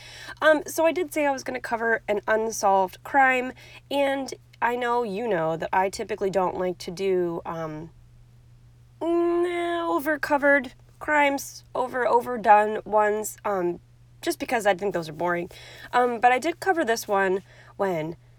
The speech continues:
January twenty-ninth, twenty nineteen. So we're going back into the archive of Cabernet and True Crime dot com, the old blogs I used to wrote, wrote. Oh my goodness. <laughs> I need,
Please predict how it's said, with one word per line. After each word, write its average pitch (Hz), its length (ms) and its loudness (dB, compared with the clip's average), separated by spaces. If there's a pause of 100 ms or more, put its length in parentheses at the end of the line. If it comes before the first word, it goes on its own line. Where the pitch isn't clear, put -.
(120)
January 294 540 0
twenty-ninth, 226 640 0
twenty 208 300 0
nineteen. 196 720 0
So 190 140 -4
we're 196 120 2
going 220 280 0
back 233 300 0
into 233 140 -10
the 202 160 -2
archive 180 640 -2
of 170 380 -4
Cabernet 202 420 0
and 170 80 -4
True 180 180 -4
Crime 170 240 -6
dot 147 180 -6
com, 160 480 -6
the 143 100 -8
old 190 260 -2
blogs 175 360 0
I 175 40 -4
used 170 220 -6
to 165 80 -10
wrote, 165 260 -2 (440)
wrote. - 340 4 (1600)
Oh 294 180 2
my 185 120 -4
goodness. 175 560 -4 (100)
<laughs> - 100 -14
I 277 920 2
need, 269 300 2